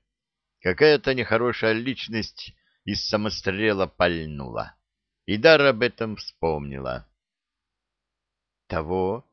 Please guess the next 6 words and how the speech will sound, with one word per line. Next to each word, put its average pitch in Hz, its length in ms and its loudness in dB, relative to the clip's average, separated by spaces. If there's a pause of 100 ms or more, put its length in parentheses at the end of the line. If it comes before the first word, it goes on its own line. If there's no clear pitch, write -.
(580)
кто - 300 -2
стрелял 98 600 0
в 90 80 -8
меня 95 280 -4
той 90 220 -4
ночью, 98 760 -10